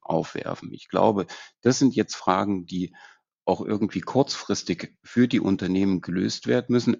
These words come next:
Entweder gibt es nochmal staatliche Hilfen, und zwar immense staatliche Hilfen, ja,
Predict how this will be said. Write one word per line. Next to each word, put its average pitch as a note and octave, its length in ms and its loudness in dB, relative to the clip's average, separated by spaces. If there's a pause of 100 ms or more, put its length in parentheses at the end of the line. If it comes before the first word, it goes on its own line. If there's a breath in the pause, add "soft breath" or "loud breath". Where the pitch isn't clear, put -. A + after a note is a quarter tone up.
Entweder A#2+ 500 2
gibt - 320 -4
es C3 140 -4
nochmal A#2+ 340 0
staatliche B2 540 -4
Hilfen, C3 400 -6
und - 120 -4
zwar - 180 -8
immense G2+ 400 0
staatliche B2 500 -8
Hilfen, C#3 380 -6 (120)
ja, A#2+ 220 -4